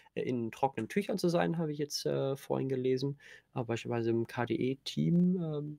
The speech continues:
weiß man noch nicht so richtig, wer jetzt da den Staffelstab am Ende bekommt.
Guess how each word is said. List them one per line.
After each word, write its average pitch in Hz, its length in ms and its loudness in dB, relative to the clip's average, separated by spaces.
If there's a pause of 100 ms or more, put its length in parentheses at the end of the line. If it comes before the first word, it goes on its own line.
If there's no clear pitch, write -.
weiß 143 380 -6
man 139 100 0
noch 135 100 -2
nicht 175 160 0
so - 120 -4
richtig, - 580 -6
wer 107 160 10
jetzt - 240 0
da 110 80 -4
den 110 320 -6
Staffelstab - 760 -8
am 113 140 -4
Ende 113 240 -2
bekommt. 117 500 -8